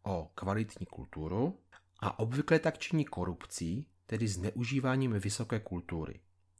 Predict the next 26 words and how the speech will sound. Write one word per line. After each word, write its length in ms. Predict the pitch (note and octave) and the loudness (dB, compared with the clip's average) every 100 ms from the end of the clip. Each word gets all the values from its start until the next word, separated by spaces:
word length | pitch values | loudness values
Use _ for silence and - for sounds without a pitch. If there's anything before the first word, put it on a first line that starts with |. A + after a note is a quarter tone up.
| _ _ - - - | _ _ -20 -16 -2
Její 240 | G#2 B2+ | 2 4
nebezpečí 600 | B2+ C#3+ F#3 - A2 - | 4 6 4 2 -2 -2
pak 180 | G#2 G2+ | -4 -4
spočívá 520 | - G#2+ - D#3+ E3 | -4 -4 -2 -2 -2
v 100 | D#3+ | -4
tom, 300 | - E3 - - | -4 -4 -4 -4
že 160 | G2+ G2+ | -2 0
zatímco 480 | A2 D#3+ D#3 - | 0 0 0 0
u 140 | D#3 C3 | -2 0
mass 300 | A2 D3 - | 2 2 0
culture 480 | - - - F3 A3 | -4 -4 -4 -2 -2
všichni 440 | - D#3 - F3 | 0 0 4 4
vědí, 440 | B2 E2+ D2+ A#1+ - | 4 0 -2 -6 -4
že 140 | G2+ | 0
jde 200 | G#2 C#3 | 2 2
o 120 | - | 0
zábavu, 480 | C3+ F#2 D#2+ D2+ E3 | 2 2 2 0 -2
případně 500 | - - - G2 A2 - - | -6 -8 -4 -2 -2 -6 -8
o 100 | G2 | -10
kýč, 520 | - C3+ D#3 - - - | -6 -4 -4 -6 -12 -2
a 80 | A#2+ | 0
zachovávají 640 | G#2+ G#2+ C3+ C#3 C#3+ D3 | 0 2 2 4 4 2
si 160 | D3+ D#3+ | 2 0
tak 200 | D#3 D3+ | 0 0
schopnost 520 | - F#2+ - C#3 C#3+ | -2 -4 0 2 4
rozlišovat 800 | G#2+ G2 G2+ G#2+ - C3 C#3 C#3 | 2 2 2 0 2 4 4 2